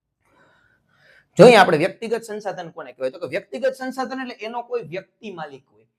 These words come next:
બરાબર? એનું વ્યક્તિગત પોતાનું સંસાધન હોય. ઉદાહરણ તરીકે જમીન અને મકાન. જો અહીંયાથી એમ સી ક્યુ બને છે. જો મકાન છે એ કેવા પ્રકારનું સંસાધન છે? તો મકાન છે એ વ્યક્તિગત પ્રકારનું સંસાધન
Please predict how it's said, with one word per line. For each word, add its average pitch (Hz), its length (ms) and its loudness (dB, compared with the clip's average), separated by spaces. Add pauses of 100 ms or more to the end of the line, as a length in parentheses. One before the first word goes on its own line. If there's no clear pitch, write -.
(200)
બરાબર? 240 240 4
એનું 185 120 -6
વ્યક્તિગત 214 560 -10
પોતાનું 262 400 -8
સંસાધન 175 500 -10
હોય. 127 120 -14
ઉદાહરણ 214 400 -4
તરીકે 208 240 -18
જમીન 185 480 -16
અને 190 300 -12
મકાન. 151 300 -10 (320)
જો 214 120 -2
અહીંયાથી 226 480 -6
એમ 214 200 -10
સી 214 160 -12
ક્યુ 190 160 -10
બને 180 220 -8
છે. 156 100 -14
જો 165 280 -10 (240)
મકાન 233 460 -6
છે 240 140 -10
એ 233 140 -8
કેવા 233 280 -6
પ્રકારનું 214 420 -8
સંસાધન 170 580 -12
છે? 131 200 -20 (240)
તો 165 80 -14
મકાન 151 480 -10
છે 214 140 -8
એ 190 80 0
વ્યક્તિગત 202 680 -10
પ્રકારનું 175 520 -12
સંસાધન 165 760 -8